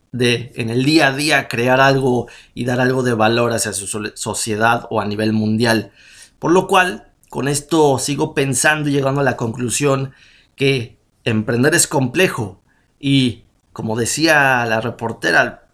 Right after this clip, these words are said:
yo pienso totalmente lo contrario. No cualquiera,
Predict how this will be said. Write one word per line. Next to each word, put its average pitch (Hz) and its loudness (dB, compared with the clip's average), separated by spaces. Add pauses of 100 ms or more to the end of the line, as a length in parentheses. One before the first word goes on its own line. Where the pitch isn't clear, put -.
yo 151 -6
pienso 165 0
totalmente 139 0
lo 123 -2
contrario. 110 -2 (300)
No 139 -6
cualquiera, 139 2